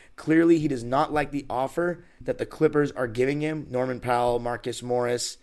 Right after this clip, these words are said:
and they seem uncomfortable to trade Terrence Mann. I'm not a hundred percent sure on if Brandon Boston's involved in those talks at all. I do not know. All I know is Marcus Morris and Norman Powell were two of the names that I heard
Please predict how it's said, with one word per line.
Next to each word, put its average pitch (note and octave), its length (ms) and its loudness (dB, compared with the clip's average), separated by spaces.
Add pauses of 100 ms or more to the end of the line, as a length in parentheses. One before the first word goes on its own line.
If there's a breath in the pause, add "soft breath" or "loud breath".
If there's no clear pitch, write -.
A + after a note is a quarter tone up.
(460 soft breath)
and A#2+ 120 -6
they A2+ 60 -2
seem C#3+ 260 -2
uncomfortable B2+ 540 -4
to A2+ 100 -12
trade B2+ 280 -2
Terrence B2+ 340 -6
Mann. A#2 340 -4 (400 soft breath)
I'm B2 320 -4
not D#3 300 4
a C#3+ 60 0
hundred D3 180 -2
percent C3+ 320 -4
sure C3+ 260 -2
on A#2+ 140 -8
if A2 80 -10
Brandon B2+ 400 0
Boston's B2+ 500 -4
involved B2 360 -2
in A#2+ 80 -8
those A#2+ 180 -4
talks A#2+ 380 -2 (420 soft breath)
at A#2 160 2
all. A#2 260 4
I A#2 200 -2
do A#2 200 -4
not A#2+ 220 0
know. A#2 400 -2
All C3 180 0
I C3+ 80 2
know B2 220 -2
is A2+ 100 -4
Marcus A#2+ 480 -2
Morris A#2 380 -4
and A2 180 -10
Norman A2+ 320 -6
Powell A2 440 -4 (340 soft breath)
were C3 300 4
two C3 260 -2
of B2 60 -2
the A#2+ 80 -2
names A2+ 400 -8 (240 soft breath)
that A2+ 120 0
I G#2+ 100 -2
heard A2 360 -4